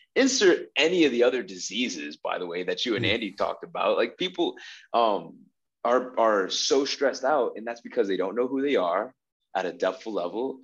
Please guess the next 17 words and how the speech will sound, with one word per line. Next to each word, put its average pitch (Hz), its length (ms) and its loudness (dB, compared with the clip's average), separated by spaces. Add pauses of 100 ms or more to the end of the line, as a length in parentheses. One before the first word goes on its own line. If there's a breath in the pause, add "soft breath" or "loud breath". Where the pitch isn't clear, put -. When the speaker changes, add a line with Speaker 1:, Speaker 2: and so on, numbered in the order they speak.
(260 loud breath)
Speaker 1:
They're 107 260 4
attached - 840 -2
and 101 120 -8
they're 95 80 -2
focused 113 380 -2
on 107 80 -2
the 85 80 -8
matter, 98 400 2
A 90 140 -2
K 92 220 -2
A - 20 -8
the 85 80 -8
body, 92 540 0 (260 loud breath)
and 107 100 -6
they 107 80 -2
don't 127 260 0
understand 110 600 -4